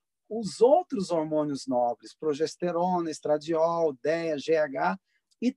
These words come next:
testosterona. Então, você entende que, se você casou com seu maridão, o cara era forte, parrudão, né?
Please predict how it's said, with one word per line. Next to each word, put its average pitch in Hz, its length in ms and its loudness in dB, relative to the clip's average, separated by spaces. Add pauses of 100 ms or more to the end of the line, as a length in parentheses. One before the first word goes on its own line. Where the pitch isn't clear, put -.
(100)
testosterona. 170 960 0 (360)
Então, 220 360 4
você 202 300 0
entende 240 540 4
que, 156 280 -2 (220)
se - 80 -16
você 160 220 -2
casou 220 340 6
com 240 60 0
seu - 160 -6
maridão, 220 540 2
o 202 80 -16 (260)
cara 220 180 -10
era 226 180 -4 (140)
forte, 220 680 2
parrudão, 226 720 -4
né? 240 200 -6